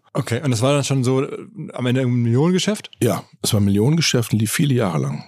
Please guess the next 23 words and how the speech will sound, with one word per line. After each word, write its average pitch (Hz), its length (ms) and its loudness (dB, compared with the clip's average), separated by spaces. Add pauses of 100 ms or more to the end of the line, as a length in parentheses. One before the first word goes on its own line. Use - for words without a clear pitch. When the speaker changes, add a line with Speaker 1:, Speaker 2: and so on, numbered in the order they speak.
Speaker 2:
Das 92 220 -2
lief 95 220 -2
viele 151 300 0
Jahre 113 300 2
lang, 131 220 2
weil 101 120 2
es 95 140 0
auch 92 200 -2
für, 95 180 0 (200)
damals 104 340 0
gab 82 140 -4
es - 100 0
viele 117 180 0
kleine 101 260 0
Softwareanbieter, 120 600 -2
der 104 100 -2
Markt 92 260 -2
war 196 80 2
nicht 202 200 0
so - 80 -4
konsolidiert 101 580 -2
wie 101 80 2
heute. 113 380 0